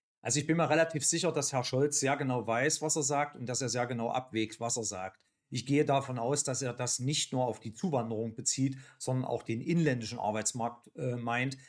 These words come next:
Aber hier haben wir ja ein Wahnsinns-, äh, Reservoir an Menschen, die sozusagen unsere gesetzliche Rente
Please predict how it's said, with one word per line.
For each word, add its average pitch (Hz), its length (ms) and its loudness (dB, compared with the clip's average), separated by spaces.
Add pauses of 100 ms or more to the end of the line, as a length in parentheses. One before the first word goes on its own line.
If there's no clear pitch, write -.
(120)
Aber 117 200 0
hier 135 220 2
haben 143 180 0
wir 135 100 0
ja 127 200 0
ein 117 220 -6
Wahnsinns-, 143 500 0
äh, 160 160 -10
Reservoir 123 800 0 (360)
an 117 180 -2
Menschen, 123 500 -2 (240)
die 120 100 -4
sozusagen 123 840 0 (100)
unsere 131 400 -2
gesetzliche 120 540 -2
Rente 127 360 -4